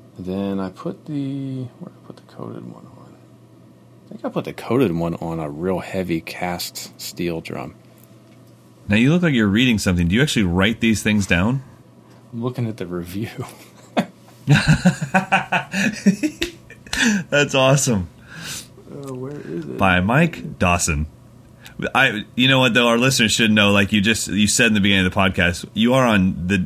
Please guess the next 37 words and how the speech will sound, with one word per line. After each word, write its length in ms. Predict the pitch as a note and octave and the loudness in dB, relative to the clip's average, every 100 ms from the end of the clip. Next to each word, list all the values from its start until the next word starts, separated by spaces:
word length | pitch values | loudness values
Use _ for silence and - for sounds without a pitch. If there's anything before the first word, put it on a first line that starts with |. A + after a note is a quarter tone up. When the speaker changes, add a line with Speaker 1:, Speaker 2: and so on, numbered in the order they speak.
| - | -2
Speaker 2:
working 340 | G2+ G#2 G2+ F#2 | 0 0 2 2
on 80 | |
the 80 | F2 | 2
January 760 | F2 F2 G2 G2 F#2+ F#2 E2+ E2+ | 0 2 2 4 4 2 2 -2
issue. 300 | - C#2+ D2 - | -4 -6 -8 -6
So, 400 | - F2+ E2+ D#2+ - - - - - - | -2 0 0 -4 -16 -20 -20 -20 -20 -6
um, 300 | F#2 E2+ D#2+ | -2 0 0
even 240 | B2 B2 A#2+ | -2 2 4
though 340 | A2 G2+ F#2 - - - - | 4 2 -2 -12 -20 -18 -2
August 340 | G2+ G2 F#2 | 0 0 0
might 160 | G2+ F2+ | 0 0
be 100 | F2 | -2
current 280 | - G2 E2 | 0 0 0
for 80 | |
some 240 | E2+ F#2+ E2+ | 0 0 2
people, 400 | E2 C#2+ C#2+ - - - - - - | 0 -2 -6 -6 -20 -20 -20 -20 -16
Speaker 1:
You 80 | - | -8
know, 160 | C3 C3 | 0 2
I 100 | A2 | 2
tried 180 | - G#2 | 2 4
Speaker 2:
it 40 | |
was 80 | F#2 | 6
a 40 | |
Speaker 1:
to 40 | F#2 | 6
Speaker 2:
while 200 | F#2 E2+ | 4 6
back 220 | E2+ E2 | 4 2
for 140 | - D#2 | -2 -2
you. 180 | C#2+ | 0
Speaker 1:
<laughs> 20 | C#2 | -2
I 120 | B2 | -2
tried 200 | D#3 A#2+ | 0 0
'em 80 | F2+ | 2
both 240 | E2+ D#2 | 0 0
on 100 | E2 | -4
the 60 | D2+ | -4
same 260 | - D2 | -6 -6
drum. 300 | D#2 D#2 D#2 | -4 -4 -6